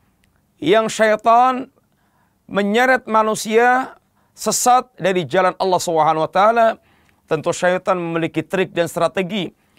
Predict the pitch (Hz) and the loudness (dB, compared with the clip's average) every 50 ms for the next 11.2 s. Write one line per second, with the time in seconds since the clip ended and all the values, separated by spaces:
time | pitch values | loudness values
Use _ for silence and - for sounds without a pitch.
0 | _ _ _ - 151 165 170 170 170 175 170 - 170 160 _ - 202 214 226 226 | _ _ _ -8 -6 -4 -4 -2 -2 -2 -2 -4 -6 -6 _ 0 2 2 4 4
1 | 220 208 190 156 - - - 156 170 151 180 185 190 208 214 208 196 190 180 170 | 4 2 2 0 -2 -6 -6 -4 -4 -2 -2 -2 0 0 -2 -2 -2 -4 -4 -4
2 | - 220 233 226 - 196 190 185 185 202 220 233 196 - 226 202 175 143 - - | -2 -2 -2 -2 -2 -4 -2 -2 0 -2 -2 -2 -4 -2 -2 0 0 0 0 -4
3 | _ _ _ _ _ _ _ - 131 165 196 202 208 180 208 208 202 190 185 170 | _ _ _ _ _ _ _ -8 -2 0 0 0 0 0 -2 -2 0 0 0 -2
4 | 175 175 185 208 220 220 220 233 - _ _ _ _ _ _ - 156 165 180 208 | -2 0 0 0 0 -2 -4 -8 -14 _ _ _ _ _ _ -4 -2 0 2 0
5 | 220 220 214 - 208 208 190 - - 208 180 160 175 202 214 214 214 214 _ _ | 0 0 0 0 0 2 0 0 -2 -2 0 0 2 4 4 4 4 2 _ _
6 | _ - 156 160 175 202 214 208 - - 202 180 160 - - 202 180 - 180 208 | _ -4 -2 0 0 0 0 -2 -2 -2 -2 -2 -2 -4 -6 -6 -4 -2 0 2
7 | 208 208 208 - _ _ _ _ _ _ - - 180 185 196 196 190 180 - - | 2 2 2 -2 _ _ _ _ _ _ -6 -4 -2 0 0 -2 -4 -2 0 2
8 | 214 214 208 220 214 214 208 202 220 - _ - 180 185 202 208 196 - 190 - | 2 2 4 4 4 4 4 2 -2 -6 _ -8 -2 0 0 0 -2 -4 -4 -2
9 | 220 202 190 - - 190 - - - 226 220 208 - 202 202 202 196 196 202 208 | -2 -2 -2 -4 -8 -8 -8 -4 -2 -2 -2 0 0 0 0 2 2 2 0 -2
10 | 220 214 151 - 190 202 208 202 202 202 - _ _ - - - _ - - 175 | -2 -4 -6 -4 0 2 2 2 2 0 -4 _ _ -20 -20 -20 _ -2 0 0
11 | - 202 220 220 | 2 2 2 2